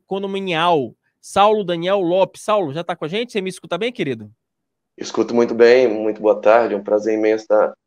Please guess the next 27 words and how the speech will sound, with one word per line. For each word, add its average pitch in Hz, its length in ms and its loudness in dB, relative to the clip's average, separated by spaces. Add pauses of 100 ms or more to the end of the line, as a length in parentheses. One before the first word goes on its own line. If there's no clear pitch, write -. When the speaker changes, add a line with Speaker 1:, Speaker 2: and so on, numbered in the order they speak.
(120)
Speaker 2:
podendo 113 240 4
contribuir 104 480 -2
sobre 107 260 -4
esse 104 140 -2
assunto 101 340 -4
aqui - 160 -10
com - 140 -10
vocês. - 460 -12 (1400)
Speaker 1:
Daniel, 277 360 0
pra 254 200 -4
gente 277 320 -8
entender, 170 720 -6 (1400)
como 277 260 -4
era 214 320 0
antes - 680 -8 (760)
e 214 100 -8
o 233 60 -8
que 269 220 -12
que 269 200 -12
é 226 60 -2
agora 196 640 -6
e 180 80 -12
como 202 240 -12
é 226 60 -8
que - 100 -20
fica - 360 -10 (100)
agora 160 680 0